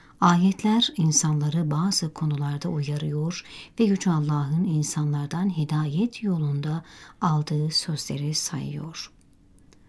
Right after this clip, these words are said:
Araf suresi tevhid ve doğru yoldan sapan kavimlerin hüsrana uğradığını ve gerçek müminlerin zafer kazandığını göstermek için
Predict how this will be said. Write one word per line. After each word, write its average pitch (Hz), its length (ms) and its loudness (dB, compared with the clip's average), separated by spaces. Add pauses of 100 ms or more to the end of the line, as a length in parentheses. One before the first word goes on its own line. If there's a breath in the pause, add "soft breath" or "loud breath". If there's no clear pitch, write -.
(640 soft breath)
Araf 247 360 6
suresi 254 800 4
tevhid 190 800 2
ve 160 140 2
doğru 160 300 2
yoldan 156 440 0
sapan 156 520 -2
kavimlerin 151 960 2 (280 loud breath)
hüsrana 156 640 0
uğradığını 208 760 4 (380 loud breath)
ve 160 60 2
gerçek 156 540 0
müminlerin 226 840 6
zafer 160 540 0
kazandığını 151 640 2
göstermek 151 680 -2
için 254 340 2